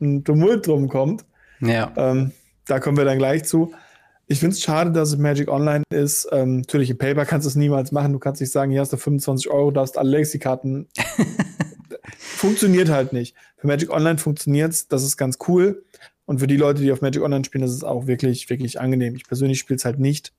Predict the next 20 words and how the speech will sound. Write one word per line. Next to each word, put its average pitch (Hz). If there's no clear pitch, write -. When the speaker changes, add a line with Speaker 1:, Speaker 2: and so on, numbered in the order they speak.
Speaker 1:
auf -
Magic 135
Online. 143
Speaker 2:
Mhm. 127
Speaker 1:
Aber 135
das 175
ist 190
immer 202
wieder 190
die 151
Zeit 165
im 151
Jahr, 151
wo 147
ich 139
mir 143
teilweise 135
denke, 135
so, 135
„Hm, 147